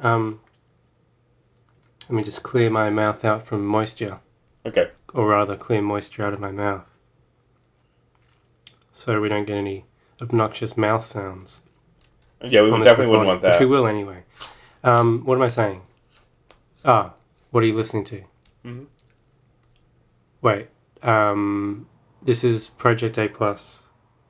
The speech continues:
Speaker 1: I'm your number one host, Hugh, and the number two host is with me from afar. Please welcome yourself.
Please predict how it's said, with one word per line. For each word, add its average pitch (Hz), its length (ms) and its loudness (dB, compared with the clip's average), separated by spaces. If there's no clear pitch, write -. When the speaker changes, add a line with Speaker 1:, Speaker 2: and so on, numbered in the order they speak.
Speaker 1:
I'm 113 300 2
your 107 480 0
number 110 240 2
one 107 200 -2
host, 104 300 -8
Hugh, 104 560 -6
and 101 440 -6
the 107 80 -6
number 104 220 0
two 101 240 -10
host 101 440 -10
is 117 180 -8
with 117 220 0
me 107 400 0
from 113 220 0
afar. 107 560 -2
Please 131 240 2
welcome 131 300 2
yourself. 113 640 -2